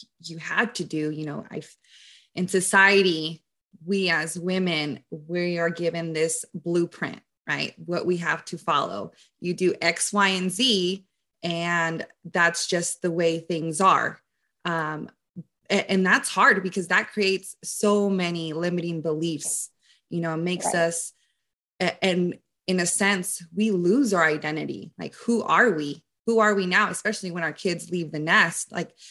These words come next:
Speaker 1: that's a conversation I've had with my mom when we all left. It's like, she went through a phase where she's like, "What now?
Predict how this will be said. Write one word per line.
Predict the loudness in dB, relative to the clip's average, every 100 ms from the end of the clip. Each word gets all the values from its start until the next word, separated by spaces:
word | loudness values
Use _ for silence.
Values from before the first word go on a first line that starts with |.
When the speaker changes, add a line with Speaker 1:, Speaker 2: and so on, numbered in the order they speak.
| -8
Speaker 1:
that's | -4 -4
a |
conversation | -2 -2 -2 -2 -2 -2 -2
I've | -4 -2
had | 0 2
with | 0 -2
my | -4
mom | 4 8 8 6
when | 0 -4
we | 0
all | 2 2
left. | 4 2 0 -8 _ _ _ _ _
It's | -10 -4
like, | -2 -2
she | -2
went | -2 -2 -2
through | -2 -2
a |
phase | -2 -2 -2
where | -2
she's | -4 -2
like, | -4 -4 _ _ _ _ _ _ _
"What | -2 0
now? | 2 4 4 4